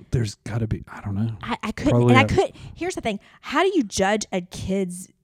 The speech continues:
Speaker 2: pageant?
Speaker 1: Dude, those, those, those, uh, those
Speaker 2: I couldn't do it.
Speaker 1: pageant mom shows,
Speaker 2: Oh, man.
Speaker 1: those are disturbing.
Speaker 2: I couldn't judge it. And here's the thing. If I was a pageant mom, what do you mean my baby's not the best?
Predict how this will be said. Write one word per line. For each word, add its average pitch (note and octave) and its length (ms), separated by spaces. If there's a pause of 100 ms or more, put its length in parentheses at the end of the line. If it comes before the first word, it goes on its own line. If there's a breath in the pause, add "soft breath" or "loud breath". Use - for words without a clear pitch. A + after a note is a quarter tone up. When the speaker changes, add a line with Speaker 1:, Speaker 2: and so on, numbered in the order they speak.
(1000)
Speaker 2:
pageant? - 680
Speaker 1:
Dude, A#2 220
those, A#2 280
those, A2 260 (240)
those, G#2+ 300
uh, F#2 180
those G2 320 (220)
Speaker 2:
I - 120
couldn't A3+ 520
do A3 180
it. - 140
Speaker 1:
pageant G#2 440
mom A#2 300
shows, A#2 640 (340 loud breath)
Speaker 2:
Oh, - 320
man. - 100 (260 loud breath)
Speaker 1:
those B2 220
are A2 60
disturbing. G2 720 (1400 soft breath)
Speaker 2:
I C4 80
couldn't C4 400
judge A3+ 260
it. B3+ 140
And A#3 140
here's C4+ 160
the C#4 80
thing. D#4+ 200
If C4 120
I G#3 80
was A#3 160
a G#3 40
pageant B3+ 400
mom, F3+ 400 (460)
what C4 140
do C4 60
you B3 120
mean C4 180
my G#3+ 120
baby's F#3 400
not D#3+ 140
the E3+ 100
best? - 580